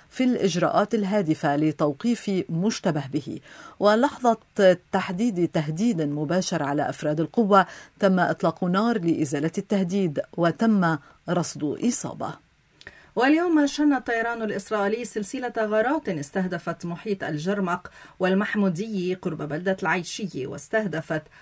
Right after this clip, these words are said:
Speaker 2: غارات إسرائيلية منطقة الخردلي. ونفذت مسيرة إسرائيلية غارة في محيط الغارة التي نفذتها الطائرات الحربية في وقت سابق في منطقة اللبوني على بعد مائتي متر من نقطة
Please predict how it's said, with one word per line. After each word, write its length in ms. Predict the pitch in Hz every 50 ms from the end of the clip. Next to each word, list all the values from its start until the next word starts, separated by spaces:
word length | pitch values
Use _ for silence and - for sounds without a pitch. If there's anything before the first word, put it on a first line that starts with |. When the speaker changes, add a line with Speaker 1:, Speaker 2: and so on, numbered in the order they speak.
| - - _ -
Speaker 2:
غارات 460 | 175 170 185 190 185 175 185 208 202 -
إسرائيلية 600 | 196 196 - 190 180 - 165 185 208 214 214 185
منطقة 420 | 180 190 202 - 220 220 - 202 190 202
الخردلي. 600 | 190 190 - - 269 285 208 151 147 107 92 - - _ _ _ - - - - -
ونفذت 600 | 220 240 277 370 392 - 370 330 - 269 269 269 254
مسيرة 600 | 214 170 156 151 - 165 170 185 208 226 220 214 196
إسرائيلية 760 | 185 160 - 165 - 180 165 135 135 170 202 226 220 185 170
غارة 540 | 170 185 202 226 214 170 147 - 160 143 151
في 160 | - - 160
محيط 440 | 160 151 156 - 208 202 196 190 -
الغارة 500 | - 160 160 160 180 233 277 294 262 202
التي 320 | 160 147 147 147 - 156
نفذتها 560 | 147 147 143 - 156 147 196 247 - - 170
الطائرات 540 | 147 - - 139 - 151 160 170 190 190 -
الحربية 540 | 165 156 - - 160 160 165 196 208 185 151
في 160 | 147 - 156
وقت 240 | 147 147 - - -
سابق 520 | 180 190 190 - 269 262 254 202 208 214 - - - - - - - _
في 180 | - 269 262
منطقة 420 | 247 285 302 - 330 - 240 220 -
اللبوني 680 | 226 202 202 196 180 165 165 233 254 233 185 151 139 - -
على 240 | 156 165 170 170 165
بعد 280 | 185 214 226 214 180
مائتي 680 | 175 160 165 208 269 - - 226 220 - 247 254 247
متر 360 | 240 247 269 285 285 269 233 233
من 160 | 220 214 220
نقطة 300 | 247 269 - - 226